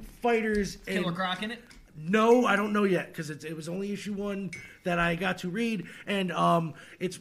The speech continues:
Speaker 1: it's really, like, it, <sighs> I don't know, man. I think you're gonna like it. If, if they keep doing the tournament, like, throughout the whole series, like, it's a mini series. I don't think it's a full run, you know what I mean? So if they
Speaker 2: Well, it's
Speaker 1: do
Speaker 2: a Robin number one, so this looks to be a,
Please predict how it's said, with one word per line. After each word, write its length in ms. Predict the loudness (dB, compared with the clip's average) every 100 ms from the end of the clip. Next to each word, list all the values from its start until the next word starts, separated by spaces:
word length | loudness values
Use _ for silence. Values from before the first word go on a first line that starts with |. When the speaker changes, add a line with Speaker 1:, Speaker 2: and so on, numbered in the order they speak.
| -16
Speaker 1:
it's 260 | -12 -12 -12
really, 440 | -10 -8 -4 -6 -8 -18 -20 _
like, 240 | -8 -8 -10 -18 -20
it, 120 | -20 _
<sighs> 720 | _ -10 -10 -12 -16 -20 _
I 80 | 0
don't 100 | 4
know, 120 | 4
man. 220 | 6 4
I 100 | 4
think 160 | 2 2
you're 100 | 2
gonna 120 | 4
like 180 | 4 4
it. 140 | -2 -8 -20 -16 -4
If, 160 | 0
if 160 | 0 0
they 120 | -2
keep 260 | -4 -4 -2
doing 180 | -2 -2
the 80 |
tournament, 540 | -2 -4 -2 -4 -4 -4
like, 180 | -4 -2
throughout 280 | -4 -4
the 60 | -4
whole 180 | -4 -4
series, 520 | -4 -6 -4 -6 -6
like, 160 | -8 -8
it's 120 | -8
a 40 |
mini 200 | -8 -8
series. 360 | -12 -14 -14 -14
I 60 | -14
don't 120 | -12
think 120 | -12
it's 140 | -12
a 40 | -16
full 300 | -14 -12 -10
run, 460 | -12 -12 -14 -16 -20 _ _ _
you 120 | -8
know 80 | -6
what 80 | -6
I 60 | -6
mean? 280 | -6 -8 -12 -20 -20
So 340 | -10 -2 -2 -2
if 140 | -4
they 60 | -4
Speaker 2:
Well, 100 | -4
it's 100 | -4
Speaker 1:
do 60 |
Speaker 2:
a 40 | -4
Robin 360 | -2 -4 -4
number 260 | -8 -8 -8
one, 420 | -6 -4 -4 -6
so 380 | -12 -8 -6 -8
this 200 | -12 -16
looks 220 | -16 -16 -16
to 80 |
be 220 | -14 -10 -8
a, 280 | -8 -10